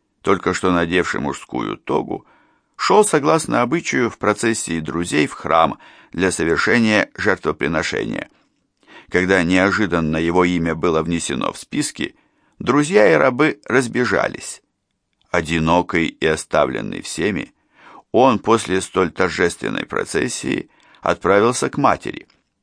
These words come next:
Когда же и та из страха его не приняла – он, не решившись просить милосердия у других после отказа матери,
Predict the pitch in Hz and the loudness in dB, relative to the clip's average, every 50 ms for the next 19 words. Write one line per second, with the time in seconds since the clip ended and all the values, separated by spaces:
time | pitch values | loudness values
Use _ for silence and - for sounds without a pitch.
0 | _ _ _ _ _ - 101 104 110 110 143 143 123 127 127 120 107 85 - - | _ _ _ _ _ -2 0 0 2 2 2 2 4 4 4 4 2 0 0 0
1 | - 50 50 50 - - _ _ _ _ _ 107 110 - - - - - 117 110 | 2 2 2 2 0 -6 _ _ _ _ _ 0 0 0 0 -2 -2 0 2 2
2 | 104 107 - 104 98 101 101 101 104 101 98 101 - - 92 90 92 95 98 98 | 2 2 0 0 0 0 2 2 2 2 0 -2 -4 -4 -6 -4 -4 -4 -4 -2
3 | 95 - - - _ _ _ _ _ _ - - - - _ _ - - 156 135 | -4 -4 -4 -6 _ _ _ _ _ _ -20 -20 -20 -20 _ _ 4 4 6 6
4 | 110 104 107 107 107 110 120 - - 127 123 - - 101 - - - 98 98 95 | 4 4 4 4 2 0 0 0 -2 -2 -2 -2 -4 -6 -8 -4 -2 -2 -2 0
5 | - 104 95 90 - 67 67 69 76 85 - - 87 92 87 71 62 76 69 67 | -2 -6 -8 -6 -4 -4 -2 0 0 -2 -2 0 0 0 0 0 -2 -2 0 0
6 | 69 80 - 82 82 90 92 123 113 - - - 78 78 - - - 55 57 - | -2 -2 -4 -4 -6 -4 -2 -4 -4 -4 -2 -2 -2 -2 -2 -2 0 0 0 0
7 | - - - - - - 53 - 90 110 - - - 131 131 123 120 - | 0 -2 -2 -2 -2 -4 -6 -2 -2 -2 -2 -2 -4 -4 -4 -4 -6 -8